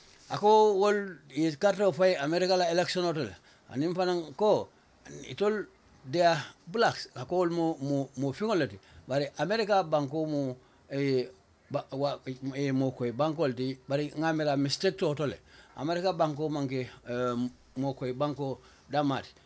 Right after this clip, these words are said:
Fingol be jele. Bari fingo fanga e president aso da banko menka, woto salan ko, o manke ko la banko ti, eh, sorry, Mister President, i mistake to tole. Ça fait là,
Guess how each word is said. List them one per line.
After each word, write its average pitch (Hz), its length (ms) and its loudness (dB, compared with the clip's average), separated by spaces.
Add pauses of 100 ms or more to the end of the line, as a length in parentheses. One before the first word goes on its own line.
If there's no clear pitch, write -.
(140)
Fingol 175 260 0
be 151 140 0
jele. 131 240 -2 (1040)
Bari 165 220 2
fingo 196 260 2
fanga 175 240 4
e 147 60 0
president 196 420 4
aso 165 100 -4
da 151 100 -2
banko 151 340 0
menka, 147 340 0
woto 139 240 -2
salan 156 340 2
ko, 127 280 -2 (260)
o 139 80 0
manke 147 540 2 (260)
ko 156 240 4
la 131 320 2 (240)
banko 131 380 2
ti, 131 180 0 (400)
eh, 131 400 2 (160)
sorry, 170 480 2 (180)
Mister 135 240 0
President, 139 540 0
i 139 40 0
mistake 151 380 -2
to 127 220 0
tole. 143 260 0 (300)
Ça 143 160 -4
fait 160 140 0
là, 165 340 6